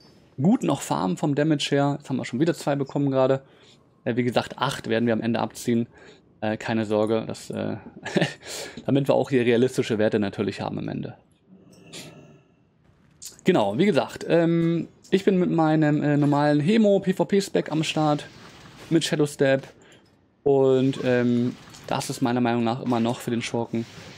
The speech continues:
so der beste Farm-Spec, weil man eben auch zwischendurch nervige Hordler unter Umständen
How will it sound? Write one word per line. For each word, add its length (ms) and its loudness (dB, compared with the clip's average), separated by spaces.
so 100 -2
der 80 2
beste 280 -4
Farm-Spec, 580 -4
weil 100 -2
man 180 -2
eben 200 -4
auch 280 -2
zwischendurch 520 -2
nervige 520 -2
Hordler 480 -2
unter 280 2
Umständen 760 2